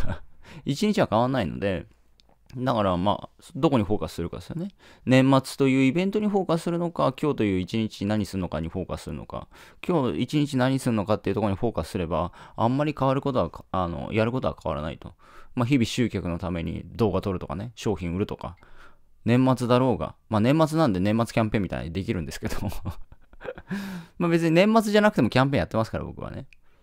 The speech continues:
うん。だからどこにフォーカスするかによって、まあ、一日の見え方は変わるかなと。まあ、今で言うならね。うん。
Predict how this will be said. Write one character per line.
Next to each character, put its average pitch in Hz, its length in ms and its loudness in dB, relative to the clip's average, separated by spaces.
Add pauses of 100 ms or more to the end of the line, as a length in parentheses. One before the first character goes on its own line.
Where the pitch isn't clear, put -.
(380)
う 80 40 -4
ん。 80 580 -10 (240)
だ - 80 -14
か - 80 -12 (560)
ら 254 160 0
ど 156 120 4
こ 202 120 -4
に 202 80 2
フ 143 100 0
ォ 143 60 4
ー - 20 -6
カ 117 100 2
ス - 60 -2
す - 80 -2
る 107 120 2
か 117 100 4
に 104 180 0
よ 90 60 -2
っ - 20 -2
て、 - 240 -4
ま 92 240 0
あ、 69 60 -4
一 101 180 -2
日 131 220 2
の 107 80 0
見 90 120 0
え 98 60 -2
方 104 220 -4
は 71 100 -10
変 - 80 -6
わ 76 60 -4
る - 80 -12
か - 120 -10
な 64 160 -10
と。 - 120 -20 (400)
ま 87 120 -4
あ、 85 100 -10
今 101 260 0
で 80 60 -8
言 76 100 -10
う - 40 -10
な - 80 -12
ら - 100 -14
ね。 120 160 -12 (600)
う - 60 -14
ん。 - 20 -14